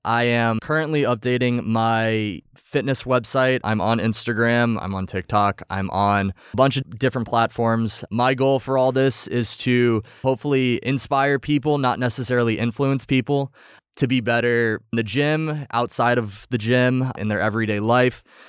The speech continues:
But you could find me on Instagram at B Mac Fitness.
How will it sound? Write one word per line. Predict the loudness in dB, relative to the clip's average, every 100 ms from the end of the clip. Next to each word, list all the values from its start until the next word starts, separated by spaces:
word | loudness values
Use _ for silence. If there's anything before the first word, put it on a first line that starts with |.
| -6
But | -2 2
you | 0
could | 0
find | 0 2 4
me | 2
on |
Instagram | 2 0 -2 -2 0 2 2 0
at | -2 -2
B | -2
Mac | 0 0
Fitness. | 0 0 0 2 0 -2 -10